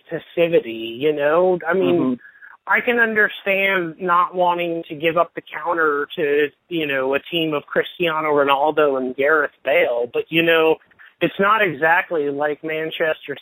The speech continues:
Speaker 1: City had Marouane Fellaini going forward, you know? I,
Speaker 2: Yeah.
Speaker 1: they,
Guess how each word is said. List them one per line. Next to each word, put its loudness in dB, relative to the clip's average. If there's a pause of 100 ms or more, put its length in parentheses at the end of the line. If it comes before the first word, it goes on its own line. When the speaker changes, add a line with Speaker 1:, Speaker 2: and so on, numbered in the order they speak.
Speaker 1:
City -2
had 2
Marouane 2
Fellaini -2
going -2
forward, -4
you -2
know? 0
I, 0
Speaker 2:
Yeah. -6
Speaker 1:
they, -2